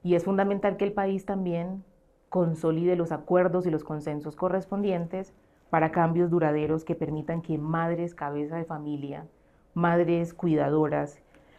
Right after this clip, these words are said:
personas gestantes o personas lactantes puedan acompañar también y puedan tener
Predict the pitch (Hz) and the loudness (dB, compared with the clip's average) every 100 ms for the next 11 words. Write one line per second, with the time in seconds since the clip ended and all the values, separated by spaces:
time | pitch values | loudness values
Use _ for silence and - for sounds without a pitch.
0 | _ - 180 - 202 185 180 180 160 160 | _ 0 0 6 6 6 2 0 -2 0
1 | 180 175 170 175 170 - 147 143 175 170 | 0 0 0 0 -2 -4 -6 -4 -4 -2
2 | 151 156 156 165 165 170 165 160 165 156 | -4 -4 -6 -6 -2 -2 -2 -6 -6 -6
3 | 147 151 151 147 147 160 151 147 147 156 | -6 -6 -4 -6 -6 -6 -4 -6 -6 -8
4 | 180 - 165 160 165 - 175 160 170 165 | -10 -2 0 0 -2 -2 0 2 0 -2
5 | 160 | -4